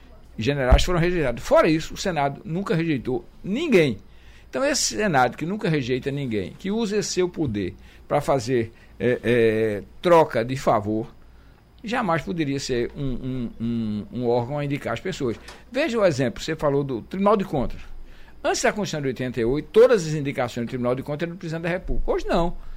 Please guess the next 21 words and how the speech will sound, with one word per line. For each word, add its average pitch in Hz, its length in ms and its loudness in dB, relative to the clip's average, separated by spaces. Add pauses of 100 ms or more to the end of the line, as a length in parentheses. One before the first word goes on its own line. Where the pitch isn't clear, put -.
(340)
Hoje, 220 260 4
fora 214 480 4
os 165 140 -4
que - 60 -6
estão 165 180 -2
vinculados 127 640 0
com 110 260 -6
o - 80 -12
Ministério 139 480 -4
Público 127 280 -6
de 127 80 -8
Contas 110 380 -6
e 120 60 0
auditor, 113 540 -2 (400)
todas 254 380 8
as 143 180 6
vagas 123 420 2
são 165 140 -4
indicadas 139 500 -2
pelo 147 220 -4
parlamento. 147 720 -4